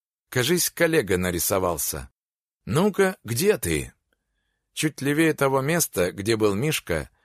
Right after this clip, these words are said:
среди лучников обнаружился здоровенный детина, который как раз натягивал тетиву арбалета,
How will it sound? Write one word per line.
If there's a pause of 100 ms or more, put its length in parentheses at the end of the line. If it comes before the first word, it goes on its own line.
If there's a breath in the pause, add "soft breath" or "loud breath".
(200)
среди
лучников
обнаружился
здоровенный
детина, (340)
который
как
раз
натягивал
тетиву
арбалета,